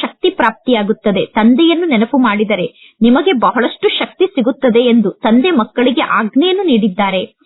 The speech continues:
ನಿಮ್ಮ ಈ ಧರ್ಮ ಬಹಳಷ್ಟು ಸುಖವನ್ನು ನೀಡುವಂತಹ ಧರ್ಮ ಆಗಿದೆ. ಪರಮಾತ್ಮ ತಂದೆ ಸರ್ವಶಕ್ತಿವಂತ ಆಗಿದ್ದಾರೆ. ಪರಮಾತ್ಮ ತಂದೆ ನಿಮ್ಮನ್ನೂ ಕೂಡ ತಮ್ಮ ಸಮಾನ ಶಕ್ತಿಶಾಲಿ ಆತ್ಮರನ್ನಾಗಿ ಮಾಡುತ್ತಾರೆ. ಎಲ್ಲದಕ್ಕೂ ಆಧಾರ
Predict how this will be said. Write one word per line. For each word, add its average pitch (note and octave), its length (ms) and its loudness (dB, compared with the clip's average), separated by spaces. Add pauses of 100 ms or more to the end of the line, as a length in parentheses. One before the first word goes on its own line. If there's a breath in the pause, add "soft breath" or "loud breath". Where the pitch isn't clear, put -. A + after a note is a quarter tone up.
(360 soft breath)
ನಿಮ್ಮ C4+ 360 4
ಈ C#4+ 140 2
ಧರ್ಮ G#3+ 420 0
ಬಹಳಷ್ಟು G#3 600 -2
ಸುಖವನ್ನು E4+ 560 -2
ನೀಡುವಂತಹ B3+ 600 0
ಧರ್ಮ G#3+ 360 2
ಆಗಿದೆ. F#3 500 -6 (220 soft breath)
ಪರಮಾತ್ಮ A3+ 560 0
ತಂದೆ A3+ 320 0 (160)
ಸರ್ವಶಕ್ತಿವಂತ E4+ 920 -2
ಆಗಿದ್ದಾರೆ. G3 560 -2 (460 soft breath)
ಪರಮಾತ್ಮ A3 560 0
ತಂದೆ G#3+ 360 2
ನಿಮ್ಮನ್ನೂ D4 560 2
ಕೂಡ C#4 300 0
ತಮ್ಮ A#3 380 0 (120)
ಸಮಾನ A3+ 340 0 (260)
ಶಕ್ತಿಶಾಲಿ D#4+ 640 -2
ಆತ್ಮರನ್ನಾಗಿ E4+ 840 -2
ಮಾಡುತ್ತಾರೆ. G#3 600 -2 (520 soft breath)
ಎಲ್ಲದಕ್ಕೂ E4+ 680 0
ಆಧಾರ G3 480 -2